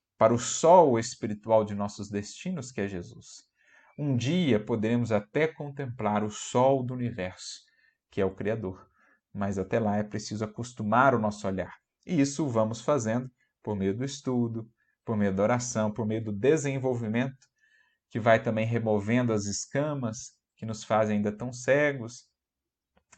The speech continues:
que vai nos tornando menos materializados e assim vamos acessando outras expressões da luz mais sutis que antes não acessávamos. Assim o espírito vai se tornando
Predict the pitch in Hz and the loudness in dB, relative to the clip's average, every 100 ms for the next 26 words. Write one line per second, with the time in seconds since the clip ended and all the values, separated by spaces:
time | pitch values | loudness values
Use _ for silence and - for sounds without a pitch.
0 | _ 120 123 123 120 123 110 113 123 123 | _ -2 2 2 0 0 0 4 4 4
1 | 117 - _ _ _ _ _ _ 117 120 | 0 -4 _ _ _ _ _ _ 0 2
2 | 143 135 120 - 120 113 117 113 107 104 | 4 4 2 -2 0 0 4 4 4 2
3 | 98 117 143 143 113 107 107 - 127 127 | 4 6 8 8 6 0 0 0 -4 -2
4 | 113 113 113 - 104 - 127 143 135 107 | -4 -4 -6 -4 -6 -4 -2 -2 0 0
5 | 127 143 139 113 113 - _ _ 123 127 | 2 0 -2 -4 -6 -14 _ _ 0 0
6 | - 123 117 - 139 165 139 110 107 135 | 0 2 2 0 -2 -2 2 2 4 2
7 | 139 110 107 107 - 104 - 156 151 - | 0 2 -2 -2 -10 -12 -8 -8 -6 -8
8 | - 101 101 - 101 98 104 - 117 131 | -4 -4 -4 -4 -4 -4 -8 -2 4 6
9 | 127 127 123 - _ _ _ - 120 - | 4 -2 -12 -16 _ _ _ -4 -2 0
10 | 120 117 - 113 - 110 107 - - 110 | 0 0 -2 -6 0 0 0 -2 -6 -6
11 | 101 104 104 104 | -2 0 0 -2